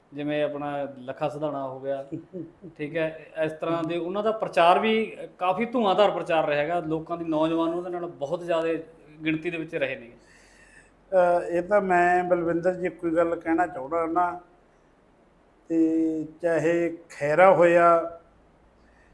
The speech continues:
Speaker 2: ਚਾਹੇ ਭਾਨਾ ਸਿੱਧੂ ਹੋਇਆ, ਚਾਹੇ ਸਿਮਰਜੀਤ ਮਾਨ ਜੀ ਹੋਏ,
Speaker 1: ਹੂੰ।
Speaker 2: ਇਹ ਜਿਹੜੇ ਜ਼ਿਆਦੇ ਆ, ਇਹ ਡੌਲੇ ਜਿਹੇ ਦਿਖ-, ਦਿਖਾਉਂਦੇ ਸੀ ਨਾ ਆਪਦੇ ਆਪ ਨੂੰ,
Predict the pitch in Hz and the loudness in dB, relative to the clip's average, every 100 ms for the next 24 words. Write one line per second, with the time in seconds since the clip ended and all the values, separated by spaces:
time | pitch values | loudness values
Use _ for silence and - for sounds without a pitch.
0 | _ _ 170 151 165 180 175 147 147 147 | _ _ 4 4 4 4 4 4 0 0
1 | 165 170 175 165 175 170 170 165 165 160 | -4 0 2 2 4 4 4 2 0 0
2 | 165 160 160 160 160 160 160 156 151 143 | 0 -2 -6 -4 -4 -4 -6 -6 -4 -4
3 | 151 156 160 160 165 160 156 - 139 135 | -4 -2 0 2 2 0 -2 -14 -14 -14
4 | 107 165 170 175 185 151 151 156 160 175 | -12 -8 -4 0 0 2 4 4 4 8
5 | 180 180 170 147 151 175 180 180 190 - | 10 8 6 4 8 6 6 4 2 0
6 | - 170 170 151 202 175 165 175 220 202 | -16 -12 -6 0 0 0 -4 2 4 4
7 | 180 185 170 170 175 165 | 6 6 6 0 -4 -6